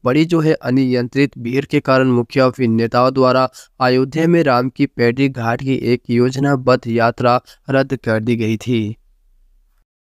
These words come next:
चलिए दोस्तों अब हम ऐसे विस्तार में बात कर लेते हैं राम सेतु फिल्म के बारे में। दोस्तों बात करें इस फिल्म के रिलीज डेट के बारे में तो इस फिल्म को सीधे पच्चीस अक्टूबर दो हज़ार बाईस को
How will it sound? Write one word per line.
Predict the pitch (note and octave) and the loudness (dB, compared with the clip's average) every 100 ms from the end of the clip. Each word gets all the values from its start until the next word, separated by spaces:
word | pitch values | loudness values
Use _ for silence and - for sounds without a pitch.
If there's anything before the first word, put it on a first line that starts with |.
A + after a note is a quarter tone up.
| _ _ | _ _
चलिए | C#3 E3 | 0 2
दोस्तों | F3+ - F3+ | 0 0 0
अब | B2 B2+ | 0 0
हम | B2+ | 0
ऐसे | B2+ C#3 | 0 0
विस्तार | C3 C3 A#2+ A2+ | -2 -4 -2 -2
में | A#2 | 0
बात | A2+ A#2 | 0 -2
कर | - G#2+ | -2 0
लेते | A2 - C3 | 0 0 -2
हैं | C3 | 0
राम | A2+ G#2+ G#2+ | 0 0 -2
सेतु | - A#2 B2+ | -4 -4 -4
फिल्म | B2 A2 A2 | -4 -4 -2
के | A2+ | 0
बारे | G#2+ G#2+ | 0 2
में। | G#2+ G2+ _ _ _ | 0 -2 _ _ _
दोस्तों | B2+ C3 - C#3+ | -2 -2 0 0
बात | B2+ A#2+ | 2 0
करें | - B2+ | 0 0
इस | C3 | 0
फिल्म | - A#2 | -2 -2
के | A2+ A#2+ | 0 -2
रिलीज | A2 A#2+ C3+ | 2 0 2
डेट | A#2 - | -2 -2
के | A#2 | -2
बारे | A#2+ A#2+ | 0 2
में | A#2 A#2+ _ _ _ - | 0 -2 _ _ _ 0
तो | C3+ | 0
इस | C3+ C#3 | 2 -4
फिल्म | - B2 | -2 -2
को | B2 C3+ | 0 -2
सीधे | - C3 C3 | -2 -2 -2
पच्चीस | A#2 A2+ C3 - | -4 -4 -6 -4
अक्टूबर | A#2+ A#2+ A#2+ A#2 | -4 0 0 0
दो | A2+ A2+ | 0 -2
हज़ार | A#2 A#2+ | 0 -2
बाईस | A2+ A2 A#2+ | 0 0 0
को | - | -2